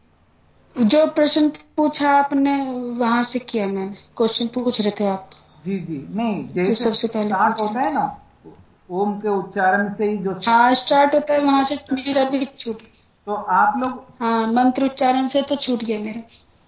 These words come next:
Speaker 2: हाँ जी। नहीं, एक दो मंत्र छूट गए तो कोई बात नहीं है, लेकिन जहां से प्रश्न शुरू हुआ है, यानी शुरू से किया ना आपने?
Speaker 1: हाँ जी,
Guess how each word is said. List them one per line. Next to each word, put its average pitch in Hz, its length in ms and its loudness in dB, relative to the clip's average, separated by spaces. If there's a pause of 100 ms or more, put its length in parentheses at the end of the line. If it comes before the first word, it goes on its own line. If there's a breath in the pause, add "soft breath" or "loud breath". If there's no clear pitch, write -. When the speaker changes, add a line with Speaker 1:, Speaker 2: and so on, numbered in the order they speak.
(240)
Speaker 2:
हाँ 143 200 -6
जी। 127 60 -10 (560)
नहीं, 208 320 -4 (140)
एक 185 220 -2
दो 226 120 0 (260)
मंत्र 196 480 2
छूट 240 180 -4
गए 233 200 0
तो 233 120 -2
कोई 233 160 0
बात 180 340 2
नहीं 151 220 -6
है, 254 320 -8
लेकिन 175 400 -2
जहां 180 260 2
से 220 120 -2
प्रश्न 208 380 -2
शुरू 240 240 -2
हुआ 233 140 4
है, 226 200 0
यानी 214 240 2
शुरू 226 260 -2
से 254 160 -2
किया 214 240 2
ना 269 100 2
आपने? 151 280 0 (1800)
Speaker 1:
हाँ 247 300 4
जी, 277 140 -6